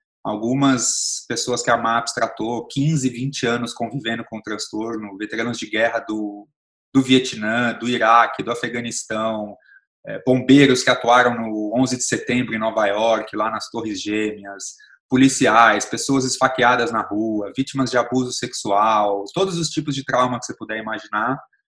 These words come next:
pessoas que não melhoraram com os tratamentos disponíveis atualmente, entraram nesses estudos da maps e eles têm sessenta ou setenta por cento de sucesso nessa população extremamente grave,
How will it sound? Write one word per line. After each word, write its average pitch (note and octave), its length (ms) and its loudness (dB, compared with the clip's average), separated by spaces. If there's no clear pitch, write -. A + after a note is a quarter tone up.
pessoas C3+ 360 0
que C3+ 100 -2
não D3+ 220 4
melhoraram C3 600 6
com B2+ 80 -8
os B2 120 -6
tratamentos A#2 580 -4
disponíveis G#2+ 560 -6
atualmente, B2 800 -2
entraram C#3 500 8
nesses C3 300 2
estudos A2+ 360 -6
da B2 140 2
maps C3+ 460 2
e D3+ 40 0
eles D3+ 220 0
têm D3+ 160 0
sessenta D#3+ 640 0
ou E3 60 -2
setenta D#3+ 500 -2
por D3 160 -4
cento C#3+ 280 -2
de C3 100 -6
sucesso C3 800 -2
nessa F#3 420 6
população D#3 760 2
extremamente D3 760 0
grave, A#2+ 560 2